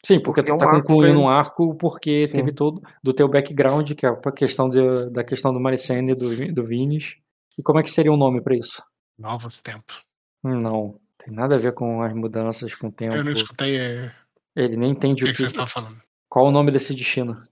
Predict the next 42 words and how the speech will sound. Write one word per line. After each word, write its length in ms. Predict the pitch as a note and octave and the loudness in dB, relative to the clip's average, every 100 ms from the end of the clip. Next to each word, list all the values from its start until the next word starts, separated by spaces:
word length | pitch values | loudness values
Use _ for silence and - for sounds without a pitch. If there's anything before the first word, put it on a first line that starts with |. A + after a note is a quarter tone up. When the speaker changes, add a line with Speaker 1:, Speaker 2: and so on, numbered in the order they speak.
| _ _ - | _ _ -4
Speaker 1:
Ele 120 | A#2+ | -2
conseguiu 380 | A#2+ C3+ C3 D3 | 0 0 2 2
a 40 | D3+ | 2
justiça 480 | C#3+ - C3 - | -2 -4 -4 -4
dele. 340 | A#2 A2+ G#2+ G#2 _ _ _ | -4 -4 -8 -14 _ _ _
Vinícius 440 | A#2 B2 D3 C#3+ - | -2 2 2 0 2
foi 440 | C3 B2 B2 A#2+ - | 2 2 -4 -8 -4
preso, 400 | C3 D3 C#3+ C3+ | 2 2 0 -2
condenado, 800 | C3 B2+ A#2 A#2+ C#3+ C#3+ C#3+ C#3+ | -2 0 0 2 0 0 -2 -2
e 80 | |
ele 220 | C3 C3 C3 | 0 2 0
vai 120 | C3 | 0
ser 120 | - | -2
o 40 | |
novo 160 | B2+ B2 | -2 -4
soberano 540 | - B2+ A#2+ B2 B2+ | -4 -2 0 0 0
e 60 | B2 | -2
senhor 180 | - B2+ | -2 -4
de 60 | - | -2
Sacra 400 | - A#2+ - B2+ | -4 -4 -2 0
e 40 | |
vai 100 | B2 | 0
casar 240 | - A#2 A#2+ | 0 0 0
com 80 | |
a 40 | B2 | -2
Melicene, 480 | B2 - A#2+ B2 A#2+ | -2 -4 -4 -4 -4
que 80 | B2 | -6
era 100 | B2+ | -4
o 20 | |
que 60 | |
ele 80 | A#2+ | -8
queria 180 | B2 A#2+ | -4 -2
desde 200 | B2 C3 | 0 0
o 20 | |
início. 340 | B2 G#2 - - _ _ - | -4 -6 -10 -14 _ _ -2
Vitória 380 | B2+ - C#3+ B2+ | 0 4 4 4
Amarga? 520 | A#2 C3+ D#3 A#2+ A#2 _ _ _ _ D4+ | 2 0 0 -4 -8 _ _ _ _ -4
Speaker 2:
É, 120 | F#3 | -2
seria 240 | - F3+ | 0 0
um 80 | F3 | 0
bom 120 | F#3+ | 0
nome. 300 | B3+ F3 E3+ | -2 -4 -6